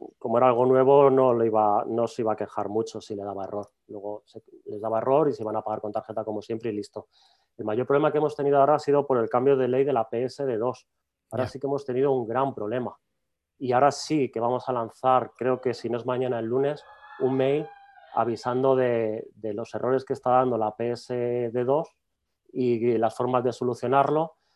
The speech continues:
Speaker 1: Y en ese mail también vamos a recomendar, una de las, eh, una de las recomendaciones que vamos a hacer es que, eh, se saquen la clave Bizum porque es nuestra, a día de hoy es nuestra favorita. O sea, yo creo que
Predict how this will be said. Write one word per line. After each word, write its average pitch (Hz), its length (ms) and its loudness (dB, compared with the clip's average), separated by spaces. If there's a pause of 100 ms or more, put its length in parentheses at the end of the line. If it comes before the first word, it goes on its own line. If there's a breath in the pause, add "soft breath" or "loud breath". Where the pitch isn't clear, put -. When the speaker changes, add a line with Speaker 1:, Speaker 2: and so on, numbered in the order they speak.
(340)
Speaker 1:
Y 139 120 6
en 135 80 6
ese 160 200 4
mail 170 340 4
también 139 280 4
vamos 143 280 2
a 147 60 2
recomendar, 139 640 2
una 131 240 2
de 127 60 4
las, 123 280 0
eh, - 380 -8 (540)
una 131 280 2
de 131 80 6
las 127 80 4
recomendaciones 127 560 0
que - 100 -2
vamos 127 160 2
a 123 40 -6
hacer 147 320 0 (320 soft breath)
es 131 180 -8
que, 143 320 0
eh, 120 280 -2
se - 180 -8
saquen 135 300 2
la 120 120 2
clave 123 280 4
Bizum 135 360 2
porque - 240 -2
es 113 120 -4
nuestra, 117 440 0
a - 120 -4
día 131 220 4
de 123 140 0
hoy 143 140 2
es 117 100 -2
nuestra 113 280 -6
favorita. 101 480 -6 (100)
O - 40 -20
sea, 98 120 -16 (560)
yo 113 140 -8
creo 120 180 -4
que - 80 -18